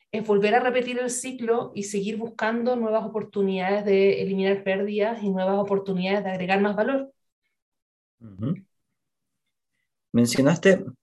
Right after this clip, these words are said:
Speaker 2: sobre entender al cliente, porque en, en este tema de la metodología Lean, cambia el foco del negocio hacia las necesidades del cliente, ¿cierto? ¿Cómo hacemos nosotros, por ejemplo, si yo tengo un emprendimiento, cómo hago yo para poder entender al cliente? ¿Lo encuesto, le pregunto?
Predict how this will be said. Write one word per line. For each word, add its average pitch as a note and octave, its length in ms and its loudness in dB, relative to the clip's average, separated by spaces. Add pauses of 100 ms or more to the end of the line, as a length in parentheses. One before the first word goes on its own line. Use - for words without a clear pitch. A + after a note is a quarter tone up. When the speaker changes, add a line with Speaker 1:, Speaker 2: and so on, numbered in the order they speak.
(160)
Speaker 2:
sobre B2+ 380 4
entender A#2+ 400 4
al D3 100 2
cliente, A2 420 0
porque F#2+ 440 -4
en, A#2 200 -2
en B2 160 0
este C#3+ 220 2
tema D3 300 4
de C#3 80 6
la C3+ 80 6
metodología B2+ 640 2
Lean, B2+ 260 2 (500)
cambia D#3+ 300 6
el E3 60 4
foco E3 400 2
del D#3 100 2
negocio D#3 580 0
hacia E3 260 0
las D#3 100 0
necesidades C3+ 520 0
del A#2+ 140 0
cliente, - 300 -6
¿cierto? B2 400 0 (600)
¿Cómo G3 400 6
hacemos E3+ 680 2 (240)
nosotros, C3 460 4
por A#2+ 120 -2
ejemplo, A#2+ 260 -4
si A#2 160 2
yo B2 120 4
tengo C3 180 4
un B2+ 60 6
emprendimiento, G2+ 680 2
cómo E3 280 2
hago D#3 180 4
yo C#3+ 300 4 (600)
para C#3 220 6
poder C#3 240 6
entender D3 420 0
al C#3+ 140 0
cliente? G#2+ 460 0
¿Lo G2 240 0
encuesto, A#2+ 680 -2
le A2 140 -2
pregunto? A#2 880 2